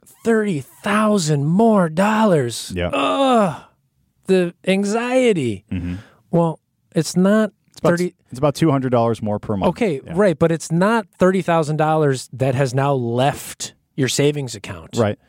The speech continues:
Speaker 1: You are making a two hundred dollar decision,
Speaker 2: Right.
Speaker 1: not a thirty thousand dollar decision.
Speaker 2: Exactly. No, yeah.
Speaker 1: A-,
Speaker 2: So
Speaker 1: and, and the other thing, too, given all the renovations you are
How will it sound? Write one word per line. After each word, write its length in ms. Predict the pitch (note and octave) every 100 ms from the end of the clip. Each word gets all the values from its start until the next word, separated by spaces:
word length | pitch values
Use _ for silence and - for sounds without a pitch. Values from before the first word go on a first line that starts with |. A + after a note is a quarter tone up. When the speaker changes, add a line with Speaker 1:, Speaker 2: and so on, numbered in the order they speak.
| _
Speaker 1:
You 280 | C3+ D#3 G3+
are 140 | G3
making 500 | E3+ E3 E3+ E3 D3
a 340 | C3+ B2 A#2 G#2 _ _ _ _ _ -
two 220 | C4 B3
hundred 220 | E3 A#2+
dollar 280 | A2 G2+ G2
decision, 560 | G2+ - F#2+ F2 D2+ - _ _
Speaker 2:
Right. 200 | A#2+ A#2+
Speaker 1:
not 280 | D3 E3+ F3 _ _
a 120 | C#3 B2+
thirty 500 | _ - G3 E3+ B2
thousand 460 | - A#2 A2 A2+
dollar 340 | G2+ F#2 E2+ E2+
decision. 680 | F2+ - F#2+ D#2+ F2+ E2+ - -
Speaker 2:
Exactly. 520 | C3 B2+ G#2+ - D2 - _ -
No, 140 | C#3
yeah. 200 | C3+ E3+
Speaker 1:
A-, 40 | G#3+
Speaker 2:
So 160 | F3+ - -
Speaker 1:
and, 280 | G#3 D4+ C4+
and 360 | G3 C#4 G#3+ C#3+
the 160 | D#3+
other 180 | G3+ A3+
thing, 300 | D#3+ D3+ C3
too, 340 | - A3+ D#3 A#2+
given 300 | E3 G3 F3
all 140 | D#3+
the 320 | C#3+ A2+ A2 - _
renovations 800 | A2+ C#3 C3 G#2+ B2+ - F3 D3+
you 160 | E3+ E3+
are 340 | E3+ F3 E3+